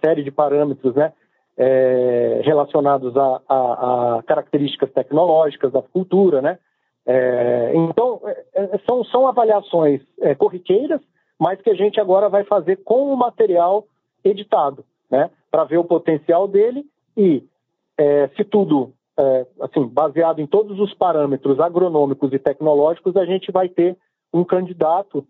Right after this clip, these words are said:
pra cada um dessas, pra cada uma dessas variedades, que seria interessante. Ou diretamente, é, dispor, né, pro, pro setor sucroenergético, ou esse material, ele é muito valioso também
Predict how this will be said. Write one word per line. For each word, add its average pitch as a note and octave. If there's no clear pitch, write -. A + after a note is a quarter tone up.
pra D3+
cada C3+
um D3+
dessas, C3
pra C3
cada C#3+
uma C3+
dessas C3
variedades, E3
que -
seria G3
interessante. G3+
Ou A#3
diretamente, F3
é, C#3+
dispor, D#3+
né, D#3+
pro, C#3
pro C3+
setor C#3
sucroenergético, D3+
ou D4+
esse D4+
material, F#3+
ele F#3
é G#3
muito B3
valioso F#3
também D#3